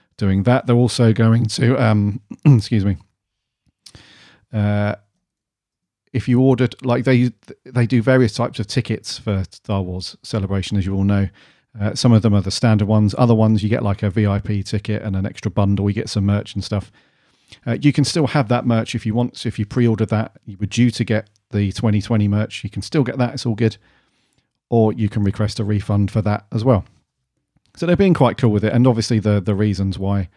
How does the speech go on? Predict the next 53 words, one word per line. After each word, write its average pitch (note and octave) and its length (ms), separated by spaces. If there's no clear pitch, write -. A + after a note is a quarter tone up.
uh, G#2 180
is G#2+ 100
very G2+ 240
obvious. F#2+ 480
You G#2+ 120
know, F#2 100
they G2+ 80
want G2+ 160
everybody G2 320
to F2+ 120
be F#2+ 100
stay, F#2+ 420
uh, G2 160
safe G2 320
and G2 80
healthy A2+ 320
still. A2 260
They G#2 100
don't G#2 120
want G2 240
thousands G#2+ 640
of G2 80
Star G#2+ 260
Wars F#2+ 220
fans G2+ 340
all F#2 80
crammed G#2 380
in G2+ 140
one F#2+ 180
building. F#2+ 340
That F#2+ 120
wouldn't G2+ 180
be G2 80
good - 200
at A2 160
the G#2 60
moment. G2 460
But, - 280
uh, G#2+ 200
so - 100
that's E3 180
kinda D3+ 200
cool. B2+ 160
But C3+ 100
I'm D3 80
just D3 160
surprised B2 400
that A2+ 60
they've G#2+ 200
left A2 200
it - 100
two A2+ 220
years. F#2 380